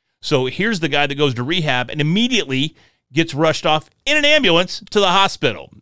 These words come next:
So needless to say, about a week and a half later, I come back from the hospital, and I still, still, still spend another week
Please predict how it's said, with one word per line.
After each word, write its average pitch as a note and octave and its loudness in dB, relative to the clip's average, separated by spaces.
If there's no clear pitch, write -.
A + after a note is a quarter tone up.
So D3+ 2
needless A#3+ -4
to E3+ 0
say, E3 0
about D#3+ 2
a D3+ 2
week F3+ -4
and E3+ -4
a D#3+ 0
half D#3 0
later, C#3 -2
I A#2+ -6
come G3+ -2
back F3+ 0
from D#3+ -10
the C3 -2
hospital, C#3+ -2
and C3+ -6
I B2+ -6
still, D#3+ -8
still, E3+ -10
still A3 -4
spend F3+ -2
another D#3+ 0
week A#2+ -2